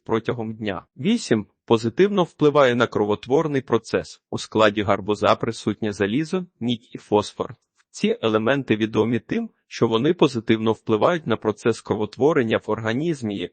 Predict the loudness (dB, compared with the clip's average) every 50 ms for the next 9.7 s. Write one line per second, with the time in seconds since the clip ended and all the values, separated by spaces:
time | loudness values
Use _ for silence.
0 | _ _ -4 -4 -4 0 -2 0 0 0 0 0 0 0 0 2 2 2 2 2
1 | 0 2 2 0 0 0 -4 -4 -4 -4 -6 -6 -6 -4 -2 0 -2 0 0 -2
2 | 0 -2 -2 0 0 0 2 4 4 2 2 2 -2 -6 -6 -6 -4 -4 -2 -2
3 | -2 2 4 4 4 4 -2 -6 -6 -6 -6 -6 -6 -8 -8 _ -6 -6 -4 -2
4 | -2 -2 2 2 2 2 2 -2 -8 -10 -10 _ _ _ _ _ _ -2 -2 0
5 | 0 -2 -2 -2 0 0 0 0 2 -2 -2 -2 -4 -4 -2 -2 -2 -2 -2 -4
6 | -4 -4 -4 -4 -4 -4 -4 -2 -2 2 2 2 2 0 0 -2 -2 0 0 -2
7 | -2 0 -2 -2 -2 -2 -4 -4 -6 -6 -6 -6 -4 -4 -4 -4 -4 _ -2 -2
8 | -2 0 -2 -4 -4 -4 -10 -8 _ -4 -2 -2 -4 -6 -6 -8 -12 -18 -20 _
9 | _ -4 2 4 4 4 4 2 0 0 0 0 -10